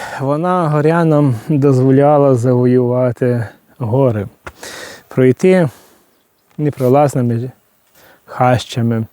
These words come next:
відбитися від дикого звіра,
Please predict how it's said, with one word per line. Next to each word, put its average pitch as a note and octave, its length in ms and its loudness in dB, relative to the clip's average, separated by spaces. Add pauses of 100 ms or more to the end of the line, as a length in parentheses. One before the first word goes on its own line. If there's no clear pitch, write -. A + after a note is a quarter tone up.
(500)
відбитися C3+ 1000 2 (340)
від A#2+ 300 -4
дикого B2 680 2 (360)
звіра, A#2 680 0